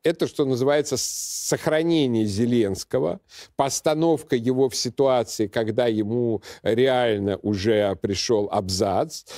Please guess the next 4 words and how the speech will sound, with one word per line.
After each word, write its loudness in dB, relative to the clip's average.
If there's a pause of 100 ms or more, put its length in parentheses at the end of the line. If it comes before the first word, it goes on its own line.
(140)
после 2
чего 2
вынуждение 2 (100)
его 2